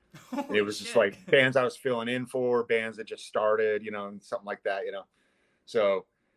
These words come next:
Speaker 2: I kind of feel like I'm sort of like mayor, mayor of Crucial Fest, and, like, you know, my presence there is, like, appreciated. Um,
Speaker 1: And Mayor Andy has a good ring to it.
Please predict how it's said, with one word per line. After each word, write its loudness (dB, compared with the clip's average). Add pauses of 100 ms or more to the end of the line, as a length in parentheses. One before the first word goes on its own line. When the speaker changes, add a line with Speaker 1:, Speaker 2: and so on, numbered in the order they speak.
(140)
Speaker 2:
I -2
kind -2
of -10
feel 0
like -2
I'm -6 (100)
sort -8
of -10
like -6
mayor, 4 (340)
mayor 2
of 2
Crucial -4
Fest, 2
and, -4
like, -4
you -8
know, -6
my -4
presence -4
there 4
is, -6
like, 0 (380)
appreciated. 0 (280)
Um, -2
Speaker 1:
And -14
Mayor -14
Andy -14
has -16
a -20
good -18
ring -18
to -20
it. -20